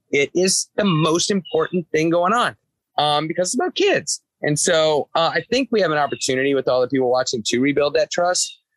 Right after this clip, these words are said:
I think it's gonna take increased transparency. I think it's gonna take a lot of planning. I'm grateful to say I think we're doing both. Uh, we're gonna have at least,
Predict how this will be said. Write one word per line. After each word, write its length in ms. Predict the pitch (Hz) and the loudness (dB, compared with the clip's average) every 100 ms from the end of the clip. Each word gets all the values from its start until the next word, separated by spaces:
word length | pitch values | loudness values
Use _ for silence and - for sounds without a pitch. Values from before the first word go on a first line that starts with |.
| _ - 131 | _ -8 -2
I 40 | |
think 120 | 131 | 0
it's 120 | 127 135 | 0 0
gonna 140 | 117 | -2
take 240 | 123 110 | 0 0
increased 340 | 101 - 113 - | -2 -2 -2 -2
transparency. 800 | 101 90 - 165 160 - 156 147 _ _ - | -2 -2 -2 0 0 0 0 -2 _ _ -6
I 60 | 107 | -2
think 220 | 113 104 | 0 0
it's 180 | - - | -2 -2
gonna 200 | 101 95 | -2 0
take 240 | 120 95 | -2 -2
a 40 | |
lot 160 | 95 82 | 0 -2
of 80 | - | -2
planning. 540 | 131 135 131 127 127 - _ - | -2 0 0 -2 -4 -8 _ -6
I'm 80 | 98 | -2
grateful 340 | 110 107 113 | -2 -2 -2
to 80 | 101 | -2
say 180 | - 98 | 0 0
I 40 | |
think 240 | 104 98 98 | 0 -4 -2
we're 80 | |
doing 320 | 90 92 87 92 | -2 -2 -2 0
both. 540 | 113 123 139 - - _ _ - | 0 2 0 -2 -6 _ _ -4
Uh, 260 | 110 107 104 | 0 0 0
we're 80 | 113 | 0
gonna 120 | 117 | 0
have 80 | 107 | -2
at 140 | 85 | -2
least, 560 | 101 123 160 - - | 0 0 0 -2 -4